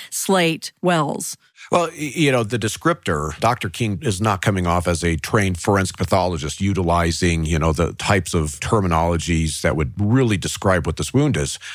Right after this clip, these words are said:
Speaker 2: It's a cut. That could be a laceration. This is where, you know, maybe the, the side of Joshua's head ends up hitting against a hard surface and the skin splits. It could be from being beat,
Speaker 1: Mm-hmm.
Speaker 2: you know, where now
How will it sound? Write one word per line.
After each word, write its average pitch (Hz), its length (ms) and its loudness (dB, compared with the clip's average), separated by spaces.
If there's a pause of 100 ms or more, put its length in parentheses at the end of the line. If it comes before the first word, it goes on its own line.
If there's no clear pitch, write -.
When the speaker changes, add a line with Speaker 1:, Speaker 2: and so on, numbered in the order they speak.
(120)
Speaker 2:
It's - 300 -2
a 107 120 4
cut. - 600 -2 (320)
That 123 180 2
could 139 80 -4
be 135 100 0
a 131 60 4
laceration. 98 840 0
This 87 180 -4
is - 140 -6
where, 85 140 0 (100)
you 78 100 -6
know, 78 80 -2
maybe 80 320 0
the, 76 240 0
the 76 120 -6
side 90 500 0
of 78 240 -2
Joshua's 82 600 0
head 120 440 2 (400)
ends 92 340 0
up 85 280 0
hitting 117 540 2 (160)
against 92 420 0
a 78 40 2
hard 87 300 2
surface 139 600 2
and 76 120 0
the 69 60 -2
skin 87 320 0
splits. - 640 -2 (440)
It 92 200 0
could 98 160 2
be 92 200 0 (100)
from 98 480 -2 (200)
being 127 260 4
beat, 175 360 -2 (100)
Speaker 1:
Mm-hmm. 160 180 -4
Speaker 2:
you 87 80 2
know, 90 120 4
where 92 180 2
now 95 520 0